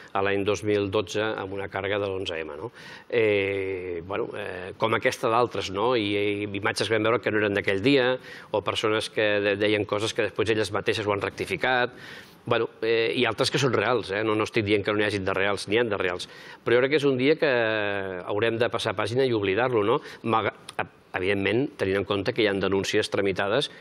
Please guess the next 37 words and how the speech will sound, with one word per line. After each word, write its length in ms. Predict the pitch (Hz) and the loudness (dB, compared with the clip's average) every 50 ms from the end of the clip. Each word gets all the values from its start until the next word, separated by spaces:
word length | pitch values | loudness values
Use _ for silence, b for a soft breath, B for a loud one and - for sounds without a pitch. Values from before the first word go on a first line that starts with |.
| B B B | B B B
i 80 | 107 | -4
que 80 | 98 92 | -2 -2
aquestes 260 | 92 95 101 92 98 | 0 0 2 2 2
denúncies, 380 | 92 92 92 - 117 117 113 113 | 0 0 0 2 0 0 2 2
doncs, 160 | 101 90 - | -2 -2 0
s'hauran 300 | 98 92 92 90 90 92 98 | -2 0 0 0 0 0 0
de 80 | 101 101 101 98 92 92 - B B B - | 0 2 0 0 -2 -2 -6 B B B -4
resoldre, 460 | - 98 95 107 113 113 98 90 82 82 92 104 | -2 -2 0 2 2 2 0 -2 -6 -6 -4 -2
evidentment, 420 | 101 104 110 101 95 90 82 76 82 110 | 2 2 2 2 2 -2 -4 -4 -4 -4
eh? 20 | 139 - 101 | -4 -4 -2
Evidentment. 420 | 98 98 95 92 90 87 82 78 B B B B B - | -2 -2 -2 -2 -2 -4 -6 -6 B B B B B -4
Però 160 | 117 107 110 110 | -2 0 2 2
crec 160 | 127 123 - - | 0 0 0 0
que, 100 | 143 135 123 120 113 113 107 104 95 | 2 2 2 2 2 0 0 -2 -4
eh, 480 | - - - - - - - - 107 110 104 | -8 -12 -20 -20 -20 -16 -8 -6 -4 0 2
jo 140 | 120 123 131 131 127 | 4 4 4 4 2
no 160 | 120 127 123 | 4 4 4
deixaré 380 | 120 120 - - 117 113 110 104 | 4 4 2 2 4 4 4 4
mai, 300 | 107 113 117 - 170 - | 4 2 0 0 -2 -4
mai 300 | - 107 110 117 139 143 107 | -4 -2 0 0 0 2 2
de 80 | 107 101 107 | 2 2 2
dir, 100 | 123 160 - - - B B B B B - | 2 0 -2 -6 -12 B B B B B -8
malgrat 460 | - 98 92 101 107 104 - - - - | -4 -2 0 0 0 -2 -4 -8 -2 2
tot, 300 | 127 151 - - - 101 - - - _ _ - - | 2 2 2 0 -12 -20 -20 -20 -20 _ _ -20 -4
que 160 | - 107 101 | 0 2 2
hi 80 | 101 | 2
havia 300 | 101 104 110 110 110 110 104 98 - - - 139 | 2 2 4 4 4 4 2 0 -4 -4 -2 -2
un 160 | 120 107 117 | 0 2 0
responsable 600 | 104 - - 104 101 - - 107 98 - 101 95 98 | 0 0 -2 -4 -4 -2 -2 -2 0 0 0 -2 0
de 80 | 95 | -2
que 80 | 95 - | -2 -2
això 80 | 107 | 0
no 160 | 104 104 101 - | 0 0 -2 -2
passés, 400 | 87 - - 123 160 - - - B B B B B B B B - | -4 0 0 0 0 0 -4 -10 B B B B B B B B -2
i 80 | 101 101 | 0 2
era 220 | 101 110 127 135 127 | 4 4 2 0 0
precisament 640 | - 107 95 92 98 95 95 95 101 123 139 147 | -2 -4 -2 0 0 0 0 0 0 0 2 0